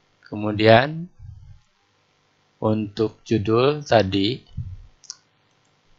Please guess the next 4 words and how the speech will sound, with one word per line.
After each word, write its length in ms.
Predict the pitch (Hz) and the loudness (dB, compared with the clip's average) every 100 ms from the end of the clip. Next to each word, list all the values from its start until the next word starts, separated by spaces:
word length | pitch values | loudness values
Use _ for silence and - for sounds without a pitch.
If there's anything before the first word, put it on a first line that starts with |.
| - | -12
judulnya 560 | 98 104 110 120 107 | -6 -4 -2 2 2
adalah 560 | 101 104 101 113 120 - - - - - - - - - _ _ _ _ _ _ _ _ _ _ _ - _ _ _ _ _ _ _ _ _ _ - - | 4 4 6 6 4 -6 -14 -14 -14 -16 -16 -18 -20 -20 _ _ _ _ _ _ _ _ _ _ _ -20 _ _ _ _ _ _ _ _ _ _ -20 -14
kunci 1200 | - 110 110 117 117 117 - - - 113 104 113 | -6 -2 -2 -2 -6 -10 -16 -18 -4 -2 0 -2
sukses. 1040 | - 113 107 - - 120 123 - - - | -4 -6 -10 -6 2 4 4 0 -2 -2